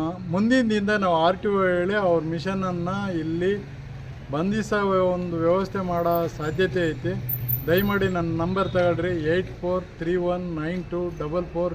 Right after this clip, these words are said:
ಡಬಲ್ ಒನ್ನು. ಎರಡು ಸಾವಿರದ ಏಳ್ನೂರು ರೂಪಾಯಿದಂಗೆ ಒಂದು ಗಂಟೆಗೆ ಚೈನ್ ಮಿಷನ್ನಿಗೆ ಲೆಕ್ಕ ಮಾಡಿ ನಾಳಿಂದ ಕೊಡ್ರಿ ನೀವು. ಮೂರು ಸಾವಿರ ಕೇಳಿದ್ರೆ ಯಾವುದೇ ಕಾರಣಕ್ಕೂ ಕೊಡಕ್ಕೆ ಹೋಗ್ಬಿಡ್ರಿ.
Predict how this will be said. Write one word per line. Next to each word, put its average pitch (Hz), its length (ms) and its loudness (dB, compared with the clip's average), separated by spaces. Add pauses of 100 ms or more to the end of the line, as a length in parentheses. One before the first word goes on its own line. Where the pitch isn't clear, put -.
ಡಬಲ್ 160 340 -2
ಒನ್ನು. 156 500 -4 (300)
ಎರಡು 175 280 0
ಸಾವಿರದ 185 360 0
ಏಳ್ನೂರು 185 680 0
ರೂಪಾಯಿದಂಗೆ 170 580 -2
ಒಂದು 175 420 0
ಗಂಟೆಗೆ 170 520 -2
ಚೈನ್ 175 380 -4
ಮಿಷನ್ನಿಗೆ 160 640 -4 (440)
ಲೆಕ್ಕ 156 260 -4
ಮಾಡಿ 175 380 0
ನಾಳಿಂದ 160 600 -2 (240)
ಕೊಡ್ರಿ 151 340 -4
ನೀವು. 147 520 -6 (200)
ಮೂರು 160 160 -4
ಸಾವಿರ 170 240 0
ಕೇಳಿದ್ರೆ 160 440 -4
ಯಾವುದೇ 160 360 -2
ಕಾರಣಕ್ಕೂ 156 440 -8
ಕೊಡಕ್ಕೆ 147 380 -10
ಹೋಗ್ಬಿಡ್ರಿ. 135 340 -8